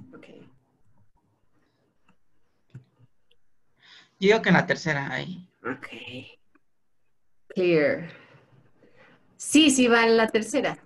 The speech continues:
Speaker 1: porque acuérdense que aquí entonces el sonido de este suena como air, ¿no? No, no se alarga como en la primera, sino que es como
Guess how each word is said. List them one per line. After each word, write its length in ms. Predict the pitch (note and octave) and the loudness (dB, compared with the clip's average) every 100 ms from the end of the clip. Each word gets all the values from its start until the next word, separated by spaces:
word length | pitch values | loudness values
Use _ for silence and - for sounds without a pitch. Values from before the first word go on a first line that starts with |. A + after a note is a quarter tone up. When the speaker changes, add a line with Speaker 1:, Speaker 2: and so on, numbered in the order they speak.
| - | -16
Speaker 1:
porque 240 | F#3 G3 | -12 -10
acuérdense 580 | G3 G#3+ G#3 A3 A3 G3+ | -8 -8 -6 -8 -8 -10
que 220 | F3+ D#3+ | -8 -6
aquí 300 | E3 - G3 | -8 -6 -4
entonces 420 | G3 G3 G3 G3 | -4 -4 -6 -6
el 100 | E3 | -6
sonido 380 | E3 E3+ E3+ F#3 | -4 -2 0 0
de 240 | E3 D3 D3 | 2 0 0
este 680 | E3 F#3 - - E3 C#4 - - - - _ | -4 -4 -4 -4 -2 -4 -8 -20 -20 -20 _
suena 340 | - E3+ E3+ E3 | -6 -2 -2 0
como 360 | D4 C3+ - _ _ _ _ _ _ _ _ _ _ - | -4 -4 -10 _ _ _ _ _ _ _ _ _ _ 2
air, 580 | A3 A3 E3+ D3+ E3 - _ | 6 6 6 2 -2 -10 _
¿no? 300 | G3 G#3+ D4 - _ _ _ _ _ _ - _ _ _ _ _ | -14 -12 -12 -16 _ _ _ _ _ _ -20 _ _ _ _ _
No, 160 | G#3 G#3+ G#3 | -4 -2 -2
no 140 | A3+ | -2
se 160 | A3+ A3+ | 2 2
alarga 480 | A3+ A#3+ G#3 F3+ | 4 2 0 -4
como 160 | E3 D#3+ | -4 -6
en 60 | E3 | -6
la 100 | E3 | -6
primera, 320 | B3+ A#3+ D3 | -6 -8 -10
sino 380 | - D3+ C#3+ - | -12 -12 -12 -14
que 140 | D#3+ | -14
es 280 | D#3 - - _ _ _ _ | -14 -16 -20 _ _ _ _
como 460 | _ D#3+ D3+ D3 | _ -12 -12 -14